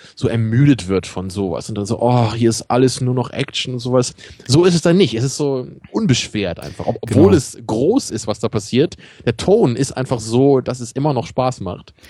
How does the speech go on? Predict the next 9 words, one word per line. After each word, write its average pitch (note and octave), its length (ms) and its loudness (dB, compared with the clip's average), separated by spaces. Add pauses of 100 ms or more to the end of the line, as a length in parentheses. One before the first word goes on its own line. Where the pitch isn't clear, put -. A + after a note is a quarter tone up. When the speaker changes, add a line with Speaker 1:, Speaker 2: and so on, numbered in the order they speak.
(280)
Speaker 2:
Und G#2 80 -4
das G#2+ 120 -2
ist B2+ 120 -2
halt B2+ 120 0
für - 220 -4
Abenteuergeschichten A#2 1000 -2
auch - 180 -2
unheimlich A#2+ 580 0
wichtig. - 360 -6